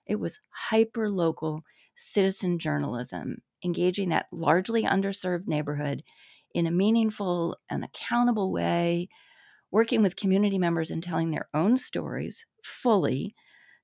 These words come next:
committed to finding solutions to the community's challenges, rather than just stopping at the seemingly intractable nature of whatever was wrong. It was definitely flipping the narrative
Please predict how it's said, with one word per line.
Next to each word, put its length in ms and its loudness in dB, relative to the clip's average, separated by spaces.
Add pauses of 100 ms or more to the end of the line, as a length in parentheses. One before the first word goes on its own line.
committed 360 6
to 80 0
finding 440 2
solutions 840 2
to 100 -8
the 80 -4
community's 680 -2
challenges, 800 0 (680)
rather 240 0
than 160 4
just 180 2
stopping 720 2
at 140 -6
the 80 -6
seemingly 500 -2
intractable 720 0
nature 520 -4
of 140 -6
whatever 480 -6 (140)
was 260 -8
wrong. 440 -4 (1200)
It 160 0
was 180 2
definitely 800 0 (280)
flipping 380 0
the 60 -2
narrative 640 -2